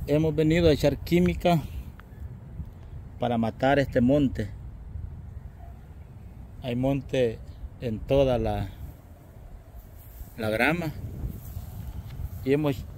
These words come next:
hemos venido a echarle química para que el monte se, se muera, porque si uno no le echa el veneno al, al, al, al monte este, la raíz del, del, del, del, la raíz del,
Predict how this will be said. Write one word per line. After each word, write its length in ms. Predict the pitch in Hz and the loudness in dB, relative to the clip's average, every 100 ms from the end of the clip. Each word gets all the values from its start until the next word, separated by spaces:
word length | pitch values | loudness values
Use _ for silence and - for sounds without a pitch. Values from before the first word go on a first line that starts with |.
| - | -4
hemos 180 | 151 156 | 0 2
venido 200 | 151 160 | 4 4
a 60 | |
echarle 260 | 143 151 139 | 4 2 2
química 540 | - 170 175 160 160 | 0 0 0 0 -2
para 240 | 139 131 120 | 0 0 0
que 120 | 123 | -2
el 80 | 117 | 0
monte 400 | 131 151 139 139 | 0 0 -4 -6
se, 220 | 131 113 | -4 -4
se 160 | - 117 | -4 -2
muera, 300 | 127 160 139 | 2 2 4
porque 440 | 160 160 - 170 - - - - - - - - - - - - | 4 2 -2 -6 -6 -10 -12 -10 -10 -12 -12 -12 -12 -14 -14 -4
si 160 | 151 | 4
uno 200 | 151 180 | 6 6
no 120 | 175 | 6
le 80 | 175 | 6
echa 140 | 185 175 | 6 4
el 60 | |
veneno 540 | 147 151 175 190 160 143 | 6 4 6 6 6 6
al, 260 | 143 135 - | 2 -2 2
al, 280 | 123 117 - - | 2 0 -4 -4
al, 180 | 123 110 | -2 -2
al 140 | 143 120 | -2 2
monte 460 | 135 175 - 165 | 2 2 6 6
este, 360 | 190 - 202 175 - - - - - - - - - - - - - - - - - - - - | 4 0 -2 -2 -6 -14 -14 -16 -16 -16 -14 -14 -14 -14 -14 -12 -12 -12 -12 -12 -12 -10 -8 2
la 160 | 123 | 2
raíz 280 | 107 117 151 156 | 4 2 2 0
del, 320 | - - - | -2 -4 0
del, 260 | 131 98 - - | 0 0 -4 -2
del, 380 | 123 120 - 131 - | 2 2 4 2 0
del, 480 | 123 120 113 107 - - - - - - - | 0 0 0 -6 -6 -8 -6 -8 -6 -8 -2
la 140 | 123 | 2
raíz 420 | 120 120 139 190 - | 6 6 8 6 8
del, 380 | 160 147 131 | 6 6 0